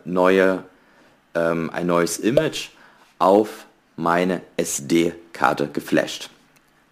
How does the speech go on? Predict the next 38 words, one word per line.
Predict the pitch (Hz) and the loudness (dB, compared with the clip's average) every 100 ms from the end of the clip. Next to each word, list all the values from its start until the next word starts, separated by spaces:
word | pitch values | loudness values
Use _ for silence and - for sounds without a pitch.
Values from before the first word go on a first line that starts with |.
| _ | _
Aber | - 92 113 113 - - - _ | 0 4 6 4 0 -18 -20 _
vielleicht | - 92 90 90 - - | 2 6 6 4 -4 -6
von | 92 87 | -2 0
vorne. | - 73 65 - _ _ _ _ _ _ - | 0 0 -2 -14 _ _ _ _ _ _ 0
Ihr, | 120 139 143 - - _ - | 4 4 2 -6 -18 _ -2
um | 113 104 | 2 6
eure | 95 92 87 | 6 6 6
Node | 87 92 - | 6 6 2
abzudaten, | 87 - - 78 58 - 69 - - - - - | -2 -2 -2 -2 -4 -6 -12 -18 -20 -20 -6 4
geht | 107 | 6
ihr | 131 98 | 8 8
auf | 104 | 6
die | - 87 | 6 2
Adresse | 87 92 90 92 82 78 - | 4 4 6 6 4 4 -2
im | 85 | 0
GitHub | 78 120 - 131 127 - - | 4 4 4 2 2 -4 -6
von | 92 | -4
dem | 85 | 0
Root | 95 123 | 2 0
Sol | - 98 98 | 2 4 4
und | - 87 82 | 2 0 2
dann | 82 85 80 - | 2 2 -4 -2
Raspberry | 78 87 87 80 | -2 0 -2 0
Blitz. | 113 120 | 0 0
Ich | - | -2
stelle | - 90 92 | 4 6 6
euch | |
das | 90 90 | 4 0
alles | 82 92 90 | 2 2 2
unten | - 90 82 - | -2 -4 -4 -2
rein | 80 73 87 69 | 0 2 2 2
und | 69 | 0
da | 85 | 0
müsst | 120 - | 0 -2
ihr | - | -2
ein | 87 | 0
bisschen | 101 117 - 87 | 0 0 -4 -4
runterscrollen | - 156 78 73 - 69 71 107 | 0 0 0 -4 -2 2 4 2